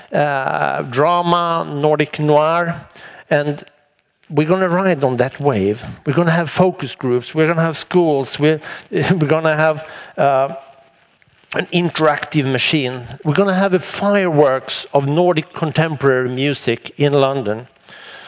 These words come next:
And, uh, we, and when you, okay, so from the leading perspective, what happens?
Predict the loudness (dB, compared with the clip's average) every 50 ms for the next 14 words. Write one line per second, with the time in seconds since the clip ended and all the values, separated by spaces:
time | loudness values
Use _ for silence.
0 | -20 -20 -20 -14 _ -2 0 0 0 0 -2 -4 -8 -10 -18 _ _ _ _ _
1 | _ _ _ _ _ _ _ _ _ _ _ _ _ _ _ _ _ _ _ _
2 | _ _ _ _ _ _ _ _ _ _ -6 -4 -2 -2 -2 0 0 0 0 0
3 | -2 -4 -6 -10 _ _ _ _ -20 -20 -20 -20 -20 _ _ 0 0 0 0 -2
4 | -4 -6 -8 -14 -20 _ _ _ _ _ _ -2 0 0 2 2 0 0 0 -2
5 | -6 -12 -8 -4 -4 -4 -4 -6 -14 -12 -6 -4 -2 -2 -2 0 0 0 0 2
6 | 2 2 2 2 2 2 0 -2 -2 -4 -4 -6 -4 -2 -2 -2 -2 -2 -4 -6
7 | -6 -6 -8 _ -20 -20 -20 _ _ _ _ _ 0 0 0 2 0 -2 -2 -2
8 | -4 -6 -6 -8 -16 -20